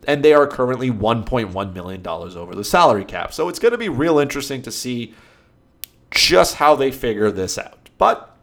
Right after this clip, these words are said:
on paper, they replaced one good defenseman with a younger version of a good defenseman. He's, he's, he, to me, Torrey Krug is pretty good. Is he gonna live up to that money? I don't know. But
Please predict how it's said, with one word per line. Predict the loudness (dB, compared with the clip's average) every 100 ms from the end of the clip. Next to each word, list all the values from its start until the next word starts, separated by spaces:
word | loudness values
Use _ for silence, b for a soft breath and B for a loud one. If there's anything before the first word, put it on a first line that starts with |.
| _ _ _ _ _ _ _ _
on | -8 -4
paper, | -2 2 4 6
they | 4
replaced | 4 2 0 -2 -6
one | 2 2 4
good | 2
defenseman | 2 0 -2 -2 -4 -6 -6 b b -4
with | -2
a | -2 -4 -6 -12 -18 -16
younger | -4 -2 0 0 0 0 -6 _ _ _ -10
version | -2 0 2 2
of | 2
a |
good | 2 0 0
defenseman. | 0 0 -4 -10 -20 _ _ _ _ _ _ _ _ _ _ _ _ _ _ _
He's, | -2 -2 -6
he's, | -4 -4 -4
he, | -10 -18 _
to | 0
me, | 0 -2
Torrey | 2 4 4
Krug | 2 -2 -2
is |
pretty | -2 -2 4
good. | 4 4
Is |
he | 0
gonna | 2 4
live | 4 4
up | 2
to | 0
that | 0 0
money? | -2 -4 -10 b b b -12
I |
don't | -8 0
know. | 2 2 0 -10 _ _ _ _ _ _ _ _ _ _ _ _ _ _
But | 8 8 6 -8